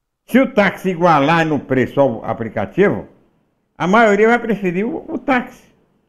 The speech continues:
Muitos, né? A maioria vai preferir o táxi. E que tenha também um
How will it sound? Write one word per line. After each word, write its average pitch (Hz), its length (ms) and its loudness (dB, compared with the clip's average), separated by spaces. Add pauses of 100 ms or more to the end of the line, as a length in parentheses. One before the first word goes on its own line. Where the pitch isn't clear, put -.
Muitos, 170 520 0
né? 127 120 -6
A 143 220 -8
maioria 220 460 -6
vai - 80 -10
preferir 104 320 -10
o 90 40 -10
táxi. - 280 -16 (540)
E 175 400 2 (180)
que 240 100 -8
tenha 202 280 0
também 139 320 0
um 208 80 -4